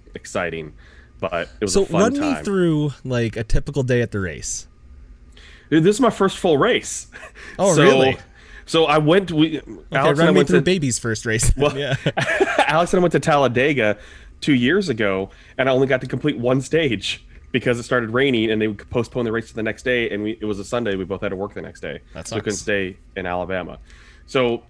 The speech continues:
Speaker 1: for, for m-, for us, well, there's a lot of logistics they have to work out <laughs> in terms of getting people in for parking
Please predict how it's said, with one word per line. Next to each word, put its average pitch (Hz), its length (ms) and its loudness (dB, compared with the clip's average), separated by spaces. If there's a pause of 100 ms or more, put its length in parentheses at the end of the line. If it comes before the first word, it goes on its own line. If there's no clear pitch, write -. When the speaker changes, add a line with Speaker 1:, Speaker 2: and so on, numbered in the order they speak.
(100)
Speaker 1:
for, 131 320 0
for 120 160 -4
m-, 117 380 -2
for - 200 -6
us, 123 280 -2
well, 107 240 -4
there's 104 180 -4
a 98 60 -8
lot 101 160 -2
of 117 80 -4
logistics 127 420 -4
they 127 100 -2
have 117 120 -4
to 139 80 -4
work 135 260 -4
out 98 240 -2 (420)
<laughs> - 420 -8
in 147 100 0
terms 110 260 -2
of 110 160 -6
getting 107 220 -2
people 113 300 -4
in 113 260 0
for 147 120 -6
parking 143 500 -4